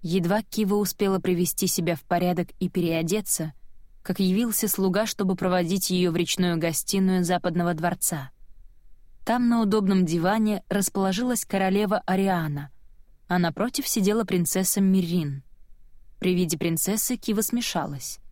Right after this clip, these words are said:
Она знала, что Мирин может быть заботливой и щедрой — но ее настроение порой резко меняется на кусачее и язвительное.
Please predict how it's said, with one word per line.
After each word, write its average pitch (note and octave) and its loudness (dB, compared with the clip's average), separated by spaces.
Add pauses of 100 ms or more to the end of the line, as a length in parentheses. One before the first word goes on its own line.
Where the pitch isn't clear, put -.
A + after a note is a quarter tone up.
(580)
Она G3 2
знала, A#3 2
что - -2
Мирин F3+ 2
может G3+ 2
быть F#3 0
заботливой G#3 0
и - -2
щедрой — D3 -2 (560)
но F3+ 2
ее B3 0
настроение A#3 2
порой G#3+ 2
резко G#3 0
меняется G3 2
на F3+ 2
кусачее - -2
и A3 0
язвительное. E3 -2